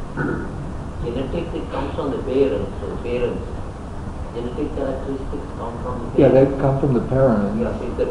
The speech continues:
Speaker 1: karmic
Speaker 2: Yeah.
Speaker 1: factor
Speaker 2: Yeah.
Speaker 1: has to have those genetic factors, then the new organism will get rebirth in that.
Speaker 2: Yeah, that's why the new, new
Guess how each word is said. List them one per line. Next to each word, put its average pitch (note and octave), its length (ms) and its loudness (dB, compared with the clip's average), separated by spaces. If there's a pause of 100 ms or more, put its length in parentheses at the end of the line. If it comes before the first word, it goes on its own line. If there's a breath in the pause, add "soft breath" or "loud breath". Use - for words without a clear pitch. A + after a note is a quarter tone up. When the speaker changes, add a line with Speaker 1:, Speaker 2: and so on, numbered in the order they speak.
Speaker 1:
karmic C#3 400 0 (500)
Speaker 2:
Yeah. A2 180 0 (360)
Speaker 1:
factor B2+ 420 0 (340)
Speaker 2:
Yeah. A2+ 180 0 (120)
Speaker 1:
has F#2+ 160 -2 (180)
to C#3 240 2 (800)
have C3 280 2
those D#3 260 6
genetic D3 400 2
factors, D#3+ 340 0 (100)
then D3+ 200 -2
the D#3 100 2
new D3+ 320 0 (280)
organism C#3+ 520 0
will D3+ 180 0 (400)
get C#3 220 0
rebirth D3+ 480 2
in C#3+ 80 -2
that. D3 140 -2 (440)
Speaker 2:
Yeah, C#3 100 10
that's C#3 240 10
why C#3+ 220 12
the C#3 140 12
new, C3+ 500 12 (340)
new B2 560 8